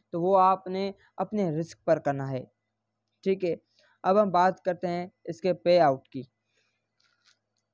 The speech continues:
यहाँ पर जो है, मेरे अभी जो बिटकॉइन माइन हुआ है, उसकी वैल्यू ज़ीरो पॉइंट सेवन नाइन यूएसडी बनती है। जब मेरे, अ, जो है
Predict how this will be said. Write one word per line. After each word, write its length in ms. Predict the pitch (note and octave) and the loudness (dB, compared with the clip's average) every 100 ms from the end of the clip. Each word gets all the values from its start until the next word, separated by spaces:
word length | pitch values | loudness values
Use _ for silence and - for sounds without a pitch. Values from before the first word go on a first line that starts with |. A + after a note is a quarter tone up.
| _ _ _ _ _ _ - | _ _ _ _ _ _ -2
यहाँ 240 | F3+ G3+ | 2 2
पर 220 | G#3 G#3 | 4 2
जो 140 | G3 G3 | 4 2
है, 160 | F3+ F#3+ | 2 0
मेरे 220 | F3+ F3 | 0 0
अभी 240 | F3 F3 - - | -2 -10 -14 -18
जो 260 | - E3+ | -4 -2
बिटकॉइन 400 | D#3+ E3+ F3+ E3+ | -2 -4 -4 -4
माइन 240 | D3 D#3+ F3 | -2 -4 -2
हुआ 160 | E3 | 0
है, 220 | E3+ E3+ G#3 | 0 -2 -6
उसकी 280 | F3 - F3 | -8 -6 -4
वैल्यू 340 | E3 F3+ F3+ | 0 2 2
ज़ीरो 240 | D3 E3 F#3 | 0 -4 -2
पॉइंट 280 | F3 E3+ | -2 -4
सेवन 320 | D3+ E3+ F3+ E3+ | -4 -2 -2 -2
नाइन 440 | D#3 D#3 D#3+ E3 _ _ _ D#3 | -6 -6 -8 -10 _ _ _ -4
यूएसडी 540 | E3+ F#3 F#3 E3+ E3+ | 0 2 2 0 -6
बनती 440 | D3+ C#3+ C3+ C#3 | -4 -6 -4 -2
है। 220 | C#3 C3 _ _ _ _ - | -2 -6 _ _ _ _ -2
जब 180 | E3 F#3+ | 2 2
मेरे, 520 | G3+ G3 G3 G#3 G#3 _ _ _ _ | 2 2 2 0 -2 _ _ _ _
अ, 420 | E3+ E3+ F3 E3+ E3 - _ _ _ _ _ _ _ _ _ D#3 | 0 2 4 4 2 -4 _ _ _ _ _ _ _ _ _ -2
जो 160 | E3+ | 0
है 440 | E3 E3 E3 E3 | 2 2 0 -2